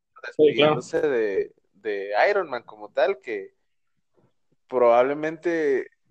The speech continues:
Speaker 2: si alguien hubiera hecho, este, el papel, no hubiera sido tal vez tan memorable, pero Robert Downey junior, eh, fue el perfecto.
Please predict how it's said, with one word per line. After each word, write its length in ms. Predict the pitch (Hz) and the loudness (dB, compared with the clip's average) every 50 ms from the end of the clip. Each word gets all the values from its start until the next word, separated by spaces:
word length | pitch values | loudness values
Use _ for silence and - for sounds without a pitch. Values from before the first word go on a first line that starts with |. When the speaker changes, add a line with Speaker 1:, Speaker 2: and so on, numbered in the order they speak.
| _ _ _ _ _ _ _ _ | _ _ _ _ _ _ _ _
Speaker 2:
si 320 | _ _ _ 123 117 117 | _ _ _ -12 -8 -6
alguien 400 | 117 117 117 117 123 139 143 139 | -4 -4 -4 -4 -6 -8 -10 -10
hubiera 340 | 139 127 127 131 131 131 135 135 | -10 -10 -8 -6 -4 -2 -2 -4
hecho, 320 | 135 135 - - - 147 135 127 | -6 -8 -16 -18 -16 -14 -12 -12
este, 800 | 120 117 120 _ _ _ _ - 113 110 110 107 107 104 101 - - _ _ _ _ _ _ _ _ _ _ _ _ _ _ _ _ _ _ _ _ _ _ _ _ _ _ _ _ _ _ _ _ _ | -12 -14 -16 _ _ _ _ -8 -6 -6 -6 -6 -6 -8 -10 -14 -20 _ _ _ _ _ _ _ _ _ _ _ _ _ _ _ _ _ _ _ _ _ _ _ _ _ _ _ _ _ _ _ _ _
el 200 | 135 135 123 - | -4 -4 -4 -4
papel, 680 | - - 117 - - - 123 123 127 147 170 170 160 | -6 -6 -8 -6 -4 0 0 2 2 0 -2 -4 -6
no 120 | 139 135 139 | -6 -4 -4
hubiera 300 | 135 135 135 135 135 135 | -2 0 2 2 2 2
sido 260 | 135 - 143 143 139 | 0 -2 -6 -6 -2
tal 200 | - 139 131 131 | -2 -2 -2 -2
vez 120 | 135 135 | -4 -6
tan 160 | - 151 143 | -8 -10 -10
memorable, 460 | 131 123 113 110 113 120 160 185 175 147 | -10 -8 -6 -4 -2 0 0 -2 -2 -6
pero 240 | - 123 113 110 104 | -6 -4 -4 -4 -4
Robert 360 | 101 107 110 113 120 123 120 | -4 -4 -2 -2 -2 -2 -2
Downey 280 | 127 127 127 131 131 127 | -2 -4 -4 -6 -10 -12
junior, 340 | 131 127 127 131 139 143 139 | -12 -12 -12 -12 -10 -8 -6
eh, 220 | 120 110 110 104 - - _ _ | -4 -4 -4 -6 -8 -12 _ _
fue 220 | - 110 110 113 | -6 -4 -2 -2
el 160 | 120 127 131 127 | -2 -4 -6 -6
perfecto. 840 | - - 123 117 110 - - 127 120 - - _ - 95 92 - | -4 -2 -2 -2 -2 -4 -4 -4 -4 -6 -10 _ -12 -12 -12 -12